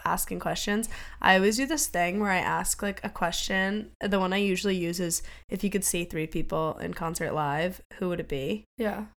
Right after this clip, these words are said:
Speaker 1: And my point of asking this is, like, I don't care who you say. It's like, "Will you ask that question back to me?"
Speaker 2: Oh,
Speaker 1: And
Speaker 2: yeah,
Speaker 1: that's
Speaker 2: yeah.
Speaker 1: literally my test.
Speaker 2: I've
Speaker 1: And if
Speaker 2: always
Speaker 1: they
Speaker 2: had a
Speaker 1: don't, I'm
Speaker 2: mental
Speaker 1: like
Speaker 2: note of, like, if,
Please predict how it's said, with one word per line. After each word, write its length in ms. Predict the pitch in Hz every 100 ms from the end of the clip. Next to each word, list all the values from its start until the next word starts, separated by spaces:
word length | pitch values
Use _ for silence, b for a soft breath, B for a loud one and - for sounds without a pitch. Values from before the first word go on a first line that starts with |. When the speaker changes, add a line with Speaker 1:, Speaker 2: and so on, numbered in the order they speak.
| -
Speaker 1:
And 160 | 226 220
my 120 | 196
point 320 | 196 196 196
of 80 | 214
asking 420 | 160 170 - 202
this 220 | 196 202 202
is, 140 | 185
like, 340 | 185 202 - - _ _ _ -
I 100 | 190
don't 140 | 190
care 180 | 214 196
who 100 | 196
you 140 | 196
say. 280 | 185 180 170
It's 120 | 180
like, 120 | 185 185
"Will 180 | 175
you 120 | 170 156
ask 260 | 156 -
that 140 | - -
question 240 | - -
back 220 | - - -
to 80 | -
me?" 160 | - - _ -
Speaker 2:
Oh, 200 | 262 262
Speaker 1:
And 80 | 247
Speaker 2:
yeah, 40 | 220
Speaker 1:
that's 80 | 214
Speaker 2:
yeah. 80 | 180
Speaker 1:
literally 320 | 208 196 185
my 140 | 175 165
test. 380 | - - - 240
Speaker 2:
I've 80 |
Speaker 1:
And 80 | 247
if 40 | 277
Speaker 2:
always 200 | 415 392
Speaker 1:
they 60 |
Speaker 2:
had 80 | 339
a 40 |
Speaker 1:
don't, 60 | 311
I'm 40 |
Speaker 2:
mental 340 | 226 226 214 220
Speaker 1:
like 80 | 202
Speaker 2:
note 280 | 190 196 -
of, 140 | 185
like, 300 | 185 175 - -
if, 200 | 190